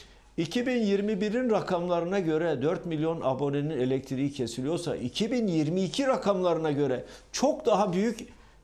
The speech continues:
facia var aslında. Ama bu rakamları yayınlamıyorlar.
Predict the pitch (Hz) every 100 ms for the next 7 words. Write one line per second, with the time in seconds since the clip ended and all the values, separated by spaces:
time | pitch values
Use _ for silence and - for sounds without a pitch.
0 | - _ - - - - 151 170 226 339
1 | 330 226 165 - 123 104 101 135 175 202
2 | 247 233 240 226 226 208 208 185 196 226
3 | 269 254 143 110